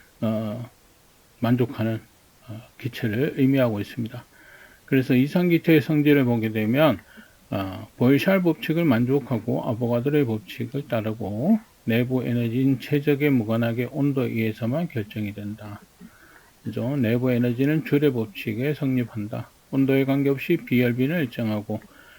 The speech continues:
기체의 분자 간 인력과 크기도 무시되며, 분자 간의 충돌은 완전 탄성체로 이루어진다.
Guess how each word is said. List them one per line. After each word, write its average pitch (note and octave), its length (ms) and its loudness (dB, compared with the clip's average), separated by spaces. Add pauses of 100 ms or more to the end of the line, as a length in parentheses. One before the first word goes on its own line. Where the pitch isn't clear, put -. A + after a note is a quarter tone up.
(360)
기체의 B2 440 2
분자 B2 320 2
간 B2+ 180 2
인력과 C#3 960 0
크기도 B2 400 -2
무시되며, A2+ 640 -2 (200)
분자 A2 200 0
간의 A2+ 260 -2
충돌은 C#3+ 500 -2
완전 A#2+ 360 -4
탄성체로 E3+ 720 -2
이루어진다. G#2 840 -2